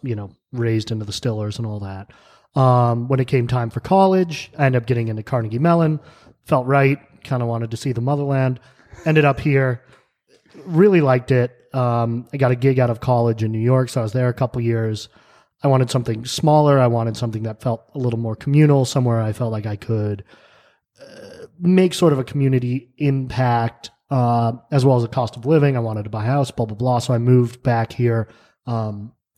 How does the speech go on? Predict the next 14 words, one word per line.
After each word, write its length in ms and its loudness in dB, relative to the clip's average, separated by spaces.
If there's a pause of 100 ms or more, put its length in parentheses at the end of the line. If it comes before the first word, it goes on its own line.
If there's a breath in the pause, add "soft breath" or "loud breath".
(180)
two 140 2
years 260 4
after 220 -4
graduating. 680 0
So 360 -6 (440 soft breath)
I've 220 -4
been 180 4
here 320 0
for 100 -8
the 60 -4
past 320 2
four 160 4
years, 360 2
but 280 -10